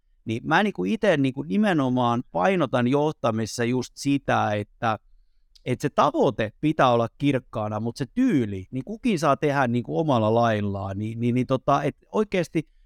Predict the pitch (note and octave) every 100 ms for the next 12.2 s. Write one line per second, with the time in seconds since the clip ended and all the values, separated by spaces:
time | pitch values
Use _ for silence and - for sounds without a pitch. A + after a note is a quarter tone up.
0 | - G#3 G3+ G3+ G#3 G3+ D#3 D3+ D#3+ D3+
1 | D3 - D3 - D#3 F#3+ G#3+ D3+ D#3 E3+
2 | G#3 G#3 - F3 F#3+ G3+ F#3 D#3 D3+ D3+
3 | D3 C3+ C#3 B2 - C#3 C#3+ D3+ C#3+ C#3+
4 | C#3+ - E3 E3+ - - C3 B2 B2+ A#2+
5 | B2 D3 D3 C#3 C3+ B2 C3+ D#3+ G#3+ G#3
6 | F#3+ G3 - G3 G#3+ G3 - A3+ A3 D#3
7 | A#2+ G#2 G2 F#2+ _ _ - D#3+ E3+ C3
8 | G#2 G2 G2 G2+ G#2 C3 G3+ G3+ F3+ E3+
9 | - A3+ - F3+ C#3+ C3 D3 D3 D#3+ -
10 | F3 F3+ C#3+ - B2 A#2+ - E3+ C#3 A2+
11 | - G#2 B2+ - G3+ E3 D#3 A#3 G3+ C3+
12 | G2